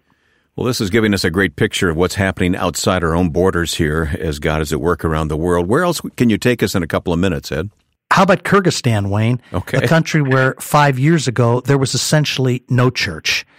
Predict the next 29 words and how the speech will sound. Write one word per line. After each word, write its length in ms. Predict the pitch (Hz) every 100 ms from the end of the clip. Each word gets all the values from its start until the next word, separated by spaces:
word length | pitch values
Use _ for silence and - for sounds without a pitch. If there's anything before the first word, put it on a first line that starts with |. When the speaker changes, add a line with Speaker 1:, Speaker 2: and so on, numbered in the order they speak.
| - - _ -
Speaker 2:
We 80 | 143
started 460 | - 151 170 165
with 140 | 127 123
a 60 |
radio 380 | 107 143 156 147
station 520 | - - 131 - 135 -
in 300 | 135 120 92 - -
Bishkek, 760 | 180 - - - 131 - - _
Kyrgyzstan, 600 | - 127 120 - 110 98
the 80 | 98
capital 480 | - 131 127 123 117
of 140 | 110
that 240 | 117 113 - - - _
primarily 500 | - 123 127 139 143
Muslim 420 | 127 139 143 139 131
nation. 460 | 135 170 - - _ - - - - -
Uh, 200 | 120 123
we 120 | 135
had 220 | 131 120 107
great 400 | 101 139 165 -
response 520 | 143 - 143 147 -
from 180 | 131 120
our 140 | 117
radio 400 | 123 135 127 107
in 100 | 98
Bishkek. 540 | 92 135 - 139 131 - - - -
We 80 |
started 420 | 131 - 143 127 110
being 240 | 127 110